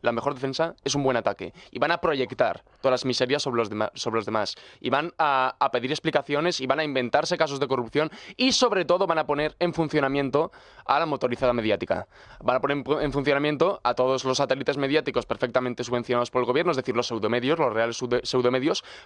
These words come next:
para empezar a, a, a, para empezar con cualquier tipo de, de inventivas. Que se prepare la mujer de Feijóo, que se prepare el novio de Ayuso, ¿no?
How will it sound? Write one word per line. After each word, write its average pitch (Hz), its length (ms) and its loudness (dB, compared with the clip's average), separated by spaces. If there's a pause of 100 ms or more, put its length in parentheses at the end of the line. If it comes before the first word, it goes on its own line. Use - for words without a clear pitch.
para 151 120 4
empezar 151 360 0
a, 147 200 2
a, 113 1200 2
a, 107 40 -4
para 120 160 0
empezar 123 260 -2
con 147 160 -2
cualquier 120 320 0
tipo 135 180 -2
de, 120 300 0
de 117 100 2
inventivas. 107 560 0 (180)
Que 113 100 -6
se 120 120 0
prepare 131 320 0
la 123 80 2
mujer 120 220 -2
de 110 80 -2
Feijóo, 135 420 -2 (300)
que 123 100 -6
se 113 80 -4
prepare 123 280 2
el 123 60 -2
novio 117 200 0
de 110 60 2
Ayuso, 120 260 -2
¿no? 170 120 -4